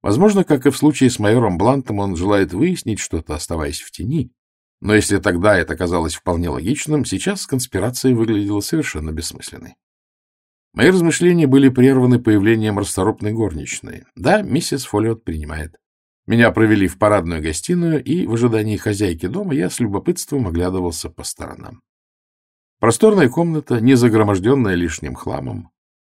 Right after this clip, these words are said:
а немного старинного фарфора, прекрасные гравюры на стенах, чуть потускневшее шитье на портьерах и обивке. Одним словом, гостиная истинной леди.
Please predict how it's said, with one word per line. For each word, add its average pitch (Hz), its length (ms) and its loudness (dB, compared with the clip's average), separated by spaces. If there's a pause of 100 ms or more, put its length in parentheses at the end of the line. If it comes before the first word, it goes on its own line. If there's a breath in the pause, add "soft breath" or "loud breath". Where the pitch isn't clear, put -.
(160)
а 78 140 -8
немного 110 560 2
старинного 95 680 0
фарфора, 113 800 -6 (1400)
прекрасные 101 680 -2
гравюры 92 420 2
на 123 100 4
стенах, 110 600 -10 (280)
чуть 196 280 -6
потускневшее 92 800 -4
шитье 82 520 -6
на 101 140 -4
портьерах 82 560 -6
и - 60 -6
обивке. 107 540 -8 (400)
Одним 208 260 4
словом, 151 360 4
гостиная 156 760 0
истинной 95 580 -8
леди. - 440 -14